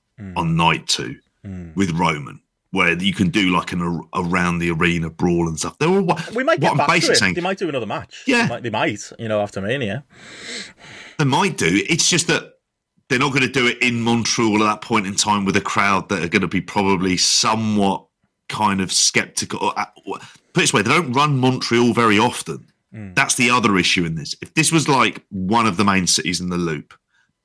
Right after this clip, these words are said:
Speaker 2: where they end up around there, like a major U S city, if it was, like, Chicago or whatever, they end up there often enough, then fine.
Speaker 1: Mm.
Speaker 2: You're gonna be back there a few times throughout the year. Montreal is, like, the kind of place where they don't go to every year.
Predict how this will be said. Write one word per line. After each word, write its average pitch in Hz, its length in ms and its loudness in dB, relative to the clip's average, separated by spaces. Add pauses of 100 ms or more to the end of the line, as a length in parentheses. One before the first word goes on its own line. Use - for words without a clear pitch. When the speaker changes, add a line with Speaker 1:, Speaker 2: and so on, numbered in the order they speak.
Speaker 2:
where 98 100 2
they 101 120 4
end 196 140 4
up 87 120 -4
around 87 380 0
there, 76 140 -10
like 76 180 -14
a 90 60 -6
major 92 360 2
U 92 360 2
S - 460 -2
city, - 220 -2
if - 80 -10
it 117 120 2
was, 127 160 2
like, 107 140 2
Chicago 90 680 0
or 71 80 -8
whatever, 78 400 -10 (460)
they 98 80 0
end 95 120 2
up 95 100 -4
there 90 260 -2 (160)
often 90 360 0
enough, 85 380 -2 (640)
then 202 200 4
fine. 131 640 0 (180)
Speaker 1:
Mm. 110 40 -10
Speaker 2:
You're 110 100 2
gonna 123 140 2
be 117 80 2
back 107 380 -2
there 98 120 -2
a 87 80 0
few 104 300 0
times 92 240 0
throughout 95 160 -2
the 87 80 -4
year. 95 240 0 (340)
Montreal 160 600 2
is, 101 120 2
like, 104 240 2 (300)
the 113 80 -2
kind 107 180 2
of - 80 -2
place 98 260 0
where 95 120 -2
they 113 80 4
don't 123 260 0
go 117 240 2
to 90 240 0
every 80 240 -6
year. 69 300 -12